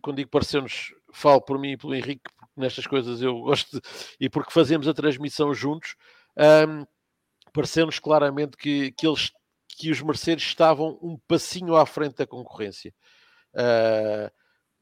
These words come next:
como disse há pouco, acho que o Jake Dennis no primeiro dia conseguiu estar, eh, muito bem, estar muito próximo, conseguiu dar alguma luta.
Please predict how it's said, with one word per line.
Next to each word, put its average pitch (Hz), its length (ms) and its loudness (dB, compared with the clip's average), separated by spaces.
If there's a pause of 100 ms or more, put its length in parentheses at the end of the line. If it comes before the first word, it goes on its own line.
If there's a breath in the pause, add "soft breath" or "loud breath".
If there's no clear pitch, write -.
(360)
como 156 160 -8
disse 160 200 0
há 151 80 8
pouco, 151 320 0
acho 151 180 0
que 160 100 -10
o 147 40 -6
Jake 143 240 -2
Dennis 147 280 0
no 143 80 -8
primeiro 147 300 -2
dia 139 180 -6
conseguiu - 280 -12
estar, 131 260 2
eh, 120 220 2
muito 131 280 -12
bem, 127 200 2
estar 139 280 0
muito 143 240 -6
próximo, 135 440 -2
conseguiu 143 280 -6
dar 143 160 4
alguma 139 420 2
luta. 131 440 -4